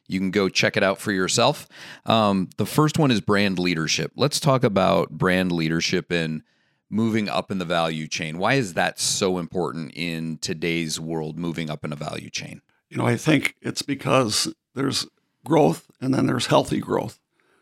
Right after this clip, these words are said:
Speaker 2: There's growth of a business and then there's really intelligent growth,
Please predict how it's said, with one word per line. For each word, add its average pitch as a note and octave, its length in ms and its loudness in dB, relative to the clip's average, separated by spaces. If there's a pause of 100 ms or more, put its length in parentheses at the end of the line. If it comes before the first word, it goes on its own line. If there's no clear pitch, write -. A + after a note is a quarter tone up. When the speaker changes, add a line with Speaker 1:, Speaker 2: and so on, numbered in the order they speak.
(100)
Speaker 2:
There's C#3+ 180 0
growth D#3+ 320 8
of E3+ 100 6
a D#3 60 8
business C3+ 500 8
and C3+ 200 4
then C3+ 100 4
there's A#2+ 220 4
really D#3+ 380 10
intelligent B2 640 2
growth, - 280 -6